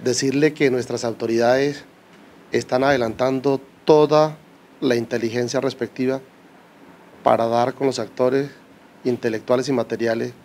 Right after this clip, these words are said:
de este asesinato. Es por eso que, como gobernador del departamento de Arauca, le hago un llamado a toda nuestra población a que si tenemos diferencias de índole personal, sentimental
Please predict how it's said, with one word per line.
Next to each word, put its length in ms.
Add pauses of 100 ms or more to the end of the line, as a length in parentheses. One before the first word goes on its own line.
(500)
de 100
este 160
asesinato. 580 (840)
Es 100
por 220
eso 260
que, 420
como 160
gobernador 360
del 100
departamento 540
de 80
Arauca, 300 (600)
le 140
hago 140
un 100
llamado 440 (840)
a 120
toda 240
nuestra 240
población 580 (920)
a 140
que 400
si 120
tenemos 340
diferencias 680 (1040)
de 140
índole 540 (360)
personal, 560
sentimental 840